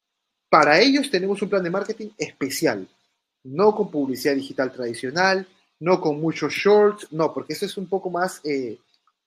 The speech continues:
más enfocado cuando uno tiene, pues, por ejemplo, a nosotros también llevamos la publicidad de productos que venden, eh, marca para bebé, marcas para mascota, eh, tenemos muchas categorías así. Pero ese tipo de publicidad es distinta a las personas que están en el negocio del B two B.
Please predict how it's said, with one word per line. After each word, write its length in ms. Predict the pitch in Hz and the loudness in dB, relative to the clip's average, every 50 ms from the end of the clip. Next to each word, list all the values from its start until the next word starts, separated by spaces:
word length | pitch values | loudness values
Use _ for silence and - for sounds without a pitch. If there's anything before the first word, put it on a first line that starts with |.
| _ - - | _ -20 -6
más 200 | 135 160 170 - | -6 -6 -4 -2
enfocado 380 | 202 196 - 156 - 180 185 180 | -4 -4 -4 -2 0 0 2 2
cuando 180 | 185 160 160 | 0 -4 -4
uno 100 | 170 170 | -6 -6
tiene, 220 | 170 180 170 180 175 | -4 -4 -4 -4 -4
pues, 240 | 175 - 139 139 131 | -4 -2 -2 -2 -2
por 120 | - - | -4 -10
ejemplo, 300 | - 160 160 170 160 - _ _ | -14 -10 -8 -8 -8 -8 _ _
a 80 | - 127 | -16 -16
nosotros 240 | 127 - 165 160 - | -10 -8 -8 -6 -4
también 180 | 165 160 156 | -4 -4 -2
llevamos 220 | 147 147 156 156 147 | -2 -2 -2 -2 -4
la 100 | 156 - | -6 -6
publicidad 400 | - 131 120 117 - - 143 143 | -6 -8 -8 -8 -4 -2 0 0
de 80 | 151 | 0
productos 460 | 147 - 123 123 131 135 139 - 139 - | -2 -2 -6 -4 -4 -4 -4 -6 -10 -8
que 140 | - 120 117 | -8 -6 -6
venden, 420 | 123 123 127 127 135 131 127 127 - _ _ _ _ _ _ _ _ | -6 -8 -4 -4 -4 -4 -4 -8 -16 _ _ _ _ _ _ _ _
eh, 300 | 127 120 113 113 113 113 | -8 -8 -6 -6 -8 0
marca 300 | 131 143 160 - 156 - | 2 2 2 2 0 -2
para 160 | 139 123 117 | -2 -4 -4
bebé, 380 | 110 113 117 123 135 143 143 - _ _ _ _ _ _ _ _ _ _ _ _ _ _ _ _ | -4 -4 -2 0 0 0 -2 -4 _ _ _ _ _ _ _ _ _ _ _ _ _ _ _ _
marcas 380 | - 151 156 156 156 151 139 - | -6 0 2 2 2 2 -2 -2
para 160 | 147 127 117 | -2 -4 -4
mascota, 560 | 117 113 - - 175 165 165 151 131 143 - _ _ _ _ _ _ _ _ _ _ _ _ | -6 -8 -2 2 4 4 4 4 0 -4 -6 _ _ _ _ _ _ _ _ _ _ _ _
eh, 240 | 135 127 123 123 120 123 | -6 -4 -4 -4 -4 -4
tenemos 260 | 143 156 170 - 147 | -4 -2 -2 -2 -2
muchas 240 | 185 180 - 185 - | -2 -2 -2 -4 -2
categorías 500 | - 165 - 139 123 123 135 151 143 147 | -2 -2 0 2 2 2 2 2 0 0
así. 300 | 131 - - 120 113 - _ _ _ _ _ _ _ _ _ _ _ _ _ | -4 -6 -8 -10 -10 -12 _ _ _ _ _ _ _ _ _ _ _ _ _
Pero 300 | - - 139 139 135 139 | 2 4 4 4 2 2
ese 220 | - 202 202 214 214 | 0 0 0 0 -2
tipo 200 | 214 208 208 208 | -2 0 -2 0
de 40 | 185 | 0
publicidad 300 | 170 160 147 180 175 170 | -2 -2 0 -2 -2 -2
es 40 | |
distinta 460 | 175 165 - - 190 185 175 - 190 180 | -2 -4 -6 -8 -8 -8 -4 -4 -4 -2
a 140 | - 143 | -2 -4
las 200 | 139 131 120 - - | -4 -4 -6 -8 -8
personas 360 | _ 135 117 - 165 160 165 | _ -10 -8 -6 -6 -6 -6
que 60 | - - | -8 -10
están 180 | - 147 156 156 | -10 -8 -8 -6
en 100 | 151 147 | -6 -6
el 120 | 131 123 | -8 -6
negocio 380 | 120 120 123 147 143 - 156 135 | -6 -4 -2 -2 -2 -2 -4 -4
del 100 | 123 120 | -4 -6
B 140 | - 135 - | -10 -14 -14
two 120 | - 120 | -14 -14
B. 80 | 113 | -14